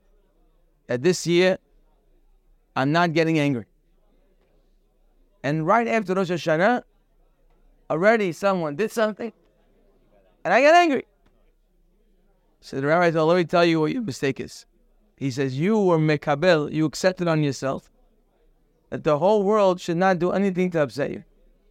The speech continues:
He says, "And meanwhile, the world didn't make that Kabbalah yet." If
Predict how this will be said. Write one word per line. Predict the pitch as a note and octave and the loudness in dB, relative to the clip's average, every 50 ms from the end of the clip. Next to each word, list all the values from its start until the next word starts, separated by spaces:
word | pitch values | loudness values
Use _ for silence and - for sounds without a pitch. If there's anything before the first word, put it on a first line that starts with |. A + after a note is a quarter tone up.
| _ _ _ _ _ _ _ G3 F#3 _ _ _ D#3+ D3 C#3 C3 _ _ _ _ _ _ _ _ _ _ _ _ _ _ _ | _ _ _ _ _ _ _ _ _ _ _ _ _ _ _ _ _ _ _ _ _ _ _ _ _ _ _ _ _ _ _
He | - C3+ D3+ | -8 -8 -8
says, | C#3+ - A3 - A3 F#3 | -4 -2 -2 0 0 2
"And | G3+ F#3+ G3 | 2 4 4
meanwhile, | A3+ B3 B3+ A#3+ G#3+ G3+ F#3+ F3+ | 4 4 4 4 4 4 4 4
the | F#3 F#3 | 2 0
world | G3 A#3 B3 A3 F#3+ | 0 0 0 0 0
didn't | G#3+ A3+ A#3 A3+ | 0 0 0 0
make | A3+ A3 G#3+ F#3 | 0 -2 2 2
that | G#3+ G#3 - | 2 2 2
Kabbalah | A3 G3+ F#3+ G3+ G3 G3+ G3+ G3+ | 0 0 2 2 2 2 2 0
yet." | F#3+ E3+ - - _ _ _ _ _ - - - _ _ _ - | 0 -2 -4 -8 _ _ _ _ _ -20 -20 -20 _ _ _ 0
If | A#3 A#3 G#3+ - - | 0 0 0 -2 -6